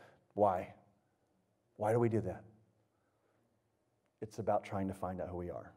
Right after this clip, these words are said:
That's what we're doing. And it, does it work? It doesn't. I mean, it's almost like a drug. It feels good for a little bit, and then you feel empty a week later. Come on, right?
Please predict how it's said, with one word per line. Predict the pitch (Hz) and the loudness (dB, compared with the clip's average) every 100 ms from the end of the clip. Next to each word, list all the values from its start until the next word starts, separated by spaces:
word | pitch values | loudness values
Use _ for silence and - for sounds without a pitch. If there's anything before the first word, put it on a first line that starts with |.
| _ _ _ _ _ _ _ _ _ _ _ _ _ | _ _ _ _ _ _ _ _ _ _ _ _ _
That's | - - | -20 -10
what | 87 | -8
we're | - | -8
doing. | 107 123 107 95 - _ _ _ _ _ _ _ _ _ _ _ _ - | -8 -6 -8 -10 -18 _ _ _ _ _ _ _ _ _ _ _ _ -8
And | 117 | -6
it, | 113 - | -6 -8
does | 120 110 | -6 -4
it | 117 | -2
work? | 104 185 - - - _ _ _ _ _ _ _ _ _ _ _ _ - | -2 -4 -6 -14 -20 _ _ _ _ _ _ _ _ _ _ _ _ -16
It | 131 | -6
doesn't. | 120 110 110 107 107 | -2 -2 -2 -6 -4
I | |
mean, | 117 135 | -2 -2
it's | 131 117 - | -4 -6 -4
almost | 131 120 - | -2 0 0
like | 110 | 0
a | 104 | -2
drug. | 92 104 113 95 | -2 2 4 4
It | 104 - | -2 -4
feels | 131 127 101 | 0 0 2
good | 127 | -2
for | 107 113 | 0 -2
a | 98 | 2
little | 104 113 | 2 2
bit, | 127 151 - - - - | 0 -2 -8 -20 -20 -4
and | 107 | 2
then | 107 | 2
you | 107 | 2
feel | 110 101 | 2 2
empty | 101 95 95 92 - | 0 -2 -6 -8 -10
a | - | -2
week | 98 95 | -2 0
later. | 90 71 52 - _ _ _ _ _ _ _ _ _ _ _ | 0 0 -6 -14 _ _ _ _ _ _ _ _ _ _ _
Come | - 147 | 2 4
on, | 92 | 4
right? | 95 135 214 | 0 0 -2